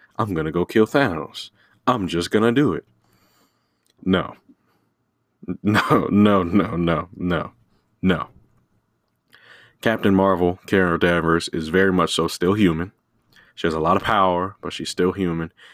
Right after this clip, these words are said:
And her power is effectively like chakra from Naruto. And if you've never watched Naruto, I don't know how,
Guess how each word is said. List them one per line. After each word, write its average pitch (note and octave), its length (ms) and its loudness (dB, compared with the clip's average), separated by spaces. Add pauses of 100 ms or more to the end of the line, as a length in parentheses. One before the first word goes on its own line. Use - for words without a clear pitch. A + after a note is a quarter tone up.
(280)
And E2+ 480 -2 (600)
her G#2+ 200 -2
power G2 580 0 (400)
is F2 280 -2
effectively F#2 680 -2
like D#2+ 320 -4
chakra F#2 540 0
from E2+ 220 -8
Naruto. E2+ 680 -2 (680)
And E2 500 -4
if E2 160 -8
you've F2 100 -2
never G2 160 2
watched G2 280 2
Naruto, F2+ 640 0 (420)
I D#2+ 40 -8
don't D#2 100 -4
know E2 100 -2
how, E2 320 -2